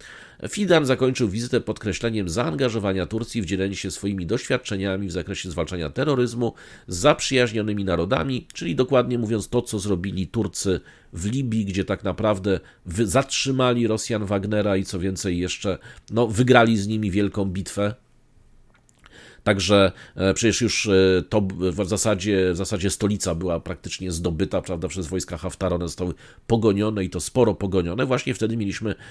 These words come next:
drugą taką, albo tak, też największą bojowy, największy chrzest bojowy tych dronów T B dwa,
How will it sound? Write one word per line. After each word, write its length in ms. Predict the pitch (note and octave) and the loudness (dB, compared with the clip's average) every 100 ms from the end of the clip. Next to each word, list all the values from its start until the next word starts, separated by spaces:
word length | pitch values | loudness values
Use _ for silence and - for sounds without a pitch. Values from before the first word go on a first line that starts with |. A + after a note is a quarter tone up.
| - - | -16 -6
drugą 460 | F#2+ C#3 C#3 A2 | 2 4 6 4
taką, 320 | A2 G#2+ A2 | 2 0 2
albo 180 | G2 F2 | 2 0
tak, 220 | E2+ E2 | -2 -6
też 220 | - F#2 G#2+ | -8 -6 2
największą 560 | G#2 F2 B2 - B2 | 4 4 2 2 0
bojowy, 480 | G2+ G2 G2+ F#2+ G#2 - | 2 2 4 2 -2 -2
największy 480 | G2 G2 D3 D#3 C3 | 0 4 2 0 -4
chrzest 300 | - B2+ G#2+ | -2 -2 0
bojowy 440 | G2+ G2 G#2 A2 - - - - | 2 2 2 -2 -4 -8 -8 -2
tych 140 | B2+ | 2
dronów 380 | G#2+ G#2 A2 - | 4 4 2 -2
T 140 | B2+ | 0
B 100 | C#3 | 0
dwa, 280 | C3+ F#2 | 2 0